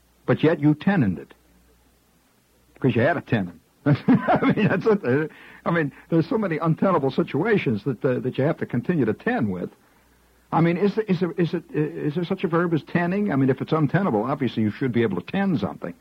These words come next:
But nevertheless, it was untenable. For six weeks, we've been nothing, you know.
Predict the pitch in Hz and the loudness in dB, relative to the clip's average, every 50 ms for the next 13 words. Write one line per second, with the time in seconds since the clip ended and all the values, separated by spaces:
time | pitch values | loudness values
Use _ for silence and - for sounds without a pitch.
0 | _ _ _ _ _ _ _ _ _ _ - 131 127 170 208 202 165 117 117 131 | _ _ _ _ _ _ _ _ _ _ -4 -2 0 2 2 2 2 2 2 2
1 | 175 190 135 - - - _ _ _ _ _ _ _ - _ _ _ _ _ _ | 2 0 0 -2 -6 -12 _ _ _ _ _ _ _ -20 _ _ _ _ _ _
2 | - 196 214 220 220 233 214 - 220 254 302 262 175 104 90 - _ - 156 160 | 0 2 2 4 2 2 2 2 2 2 2 2 0 -2 -4 -6 _ -2 -2 0
3 | - 262 262 - - 214 240 254 202 - - 165 170 156 170 170 175 196 233 285 | 0 0 -2 -2 -2 -2 -2 -2 -2 0 2 2 2 2 2 0 0 0 0 0
4 | 240 - 113 110 110 123 135 165 190 196 | -2 -2 -4 -4 -4 -2 -2 -2 -2 -4